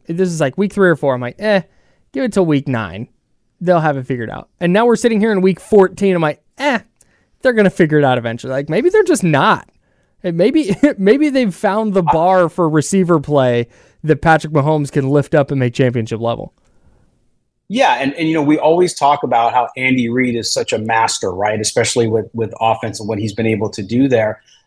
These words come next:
Speaker 2: But I'll tell you what, it's, you know, you saw that Patriot run, right? And you saw that dynasty, if you wanna call it that. Um,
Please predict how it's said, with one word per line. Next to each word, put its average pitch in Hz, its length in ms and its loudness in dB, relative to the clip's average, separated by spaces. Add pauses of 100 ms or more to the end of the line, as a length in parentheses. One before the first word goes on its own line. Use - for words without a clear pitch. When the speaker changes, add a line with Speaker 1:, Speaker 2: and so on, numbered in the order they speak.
Speaker 2:
But 160 100 -2
I'll 170 80 2
tell 202 180 -4
you 208 120 -2
what, 208 320 2
it's, - 260 -8
you 156 80 -4
know, 135 160 -8 (240)
you 147 120 -6
saw 175 340 2
that 185 260 0
Patriot 156 520 -4
run, 107 380 -6
right? 117 360 -4
And 120 100 -8
you 117 80 -6
saw 135 360 0
that 110 340 -4
dynasty, 120 520 -2
if 104 120 -10
you 110 80 -8
wanna 113 180 -12
call 113 300 0
it 113 100 -14
that. 107 220 -4 (340)
Um, 120 260 -2